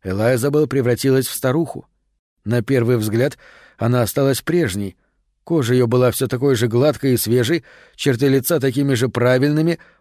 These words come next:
пальцы рук — тонкими. Изменилась до неузнаваемости её манера держаться. Теперь Элайзабел горбилась у огня,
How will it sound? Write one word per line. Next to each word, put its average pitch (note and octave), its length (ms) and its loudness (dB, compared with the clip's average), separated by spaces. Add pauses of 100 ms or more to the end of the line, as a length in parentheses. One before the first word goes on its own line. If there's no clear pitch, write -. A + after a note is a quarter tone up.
пальцы C3 340 2
рук — D3+ 260 0 (160)
тонкими. G2+ 540 -2 (480)
Изменилась C3 720 2
до G#2+ 160 0
неузнаваемости B2+ 840 0
её B2+ 260 2
манера C#3+ 440 0
держаться. C#3+ 640 -4 (540)
Теперь C#3 440 -2
Элайзабел C#3 640 2
горбилась C3 540 2
у B2 80 2
огня, A#2+ 380 0